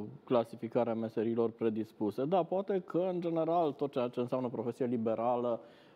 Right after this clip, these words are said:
are ceva mai mare predispoziția pe această bucată, dar cred că nu, nu e o diferență fantastic de mare.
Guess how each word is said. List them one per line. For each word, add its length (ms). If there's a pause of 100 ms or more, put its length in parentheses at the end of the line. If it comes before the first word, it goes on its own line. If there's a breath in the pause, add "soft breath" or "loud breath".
are 520
ceva 280
mai 480
mare 400
predispoziția 920 (240)
pe 60
această 460
bucată, 380
dar 160
cred 240
că 200 (260)
nu, 340 (440)
nu 240
e 100
o 80
diferență 500
fantastic 580
de 120
mare. 440